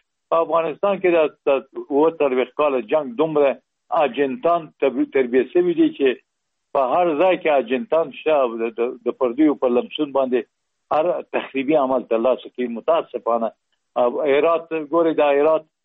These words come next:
اه، سلما باند څومره انجینران، اه، دغه اسماعیل چې اوس، اه، د، د، دغه کوي، اه، په اصطلاح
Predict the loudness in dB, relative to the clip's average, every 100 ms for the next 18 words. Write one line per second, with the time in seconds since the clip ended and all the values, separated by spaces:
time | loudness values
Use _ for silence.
0 | _ _ _ -4 -2 -2 -2 -4 0 0
1 | 2 0 -4 -6 -6 0 0 0 -6 -6
2 | -2 0 2 0 -4 _ _ _ _ -8
3 | -2 0 2 0 -2 0 2 2 0 0
4 | 0 0 -8 _ _ _ -8 -6 -6 -6
5 | -8 -8 -10 -6 -2 0 0 0 -2 -2
6 | -6 _ _ _ -6 -4 -2 0 -2 0
7 | 0 2